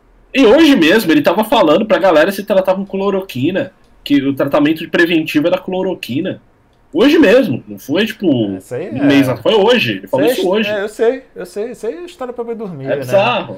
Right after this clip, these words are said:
Speaker 1: é.
Speaker 2: Que é,
Speaker 1: Ele
Speaker 2: que é
Speaker 1: falando que aquele Marcos Pontes lá tá desenvolvendo a vacina aqui no Brasil, velho.
Speaker 2: Marcos Pontes?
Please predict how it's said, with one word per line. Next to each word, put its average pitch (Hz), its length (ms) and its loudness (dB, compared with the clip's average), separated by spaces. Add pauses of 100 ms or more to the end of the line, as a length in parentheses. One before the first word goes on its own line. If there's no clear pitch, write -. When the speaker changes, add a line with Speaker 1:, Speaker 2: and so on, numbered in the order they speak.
Speaker 1:
é. 165 300 -6
Speaker 2:
Que 160 60 -10
é, 165 100 -8
Speaker 1:
Ele 156 100 -10
Speaker 2:
que 147 140 2
é - 20 2
Speaker 1:
falando 185 340 4
que 190 60 -2
aquele 180 240 0
Marcos 185 380 0
Pontes 170 400 0
lá 156 100 4
tá 180 140 0
desenvolvendo 160 480 0
a 160 80 2
vacina 156 460 -2
aqui 151 140 -4
no 165 80 -2
Brasil, 151 520 0
velho. 95 100 -14
Speaker 2:
Marcos 202 320 -4
Pontes? - 720 -6